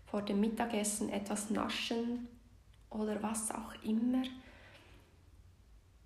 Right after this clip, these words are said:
Aber auch da, also grundsätzlich bist du ein freies Wesen, dir steht alles zu, dir ist alles erlaubt. Wenn du es schaffst,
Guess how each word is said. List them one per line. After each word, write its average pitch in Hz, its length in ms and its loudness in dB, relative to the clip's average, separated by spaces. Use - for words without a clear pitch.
Aber 202 220 0
auch 196 380 0
da, 220 260 4
also 196 280 0
grundsätzlich 226 920 2
bist 226 240 4
du 220 80 0
ein 190 220 -2
freies 202 580 4
Wesen, 202 380 4
dir 185 160 2
steht - 420 -2
alles 202 440 2
zu, 190 160 -2
dir 180 160 2
ist 185 300 -2
alles 196 380 2
erlaubt. 185 560 0
Wenn 247 240 10
du 285 100 8
es 220 260 2
schaffst, - 600 2